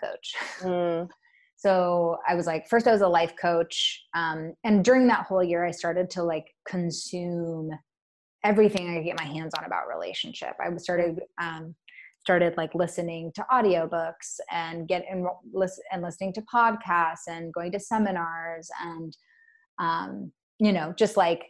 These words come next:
Speaker 1: uh, I was obsessed basically,
Speaker 2: Mm-hmm.
Speaker 1: um, 'cause I discovered these energies called masculine and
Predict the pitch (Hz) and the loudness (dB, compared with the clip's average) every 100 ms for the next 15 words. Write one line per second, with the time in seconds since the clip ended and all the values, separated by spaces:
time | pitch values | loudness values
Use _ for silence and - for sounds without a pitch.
0 | _ _ _ _ _ _ _ - 208 175 | _ _ _ _ _ _ _ -2 0 2
1 | 160 - - _ _ 190 180 170 - 165 | 0 -2 -8 _ _ 2 2 2 -2 -4
2 | - - 147 185 - - - _ - 233 | -6 -6 -6 -6 -8 -10 -10 _ 0 2
3 | 226 269 - 277 277 277 - - 185 196 | 4 0 2 0 0 -2 -10 -8 -4 0
4 | 190 170 165 180 185 165 160 - 156 185 | 0 0 -4 0 0 2 -2 -2 0 2
5 | 185 160 - 147 160 185 185 262 262 - | 0 -4 -6 -10 -6 -4 -2 -4 -4 -8
6 | 143 147 - - 202 196 175 151 | -10 -10 -14 -6 -4 -2 -4 -6